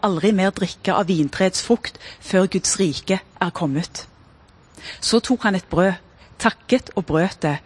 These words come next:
ga dem og sa, "Dette er min kropp som gis for dere.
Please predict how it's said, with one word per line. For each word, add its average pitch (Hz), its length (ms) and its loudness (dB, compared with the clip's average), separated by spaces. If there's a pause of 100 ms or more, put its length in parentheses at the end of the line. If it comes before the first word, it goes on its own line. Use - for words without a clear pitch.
(300)
ga 190 240 4
dem 180 260 0
og 175 100 -2
sa, - 360 -4 (600)
"Dette - 440 0
er 190 180 0
min 175 220 2
kropp - 480 -2
som 185 280 0
gis 165 360 -2
for 196 200 -2
dere. 170 360 0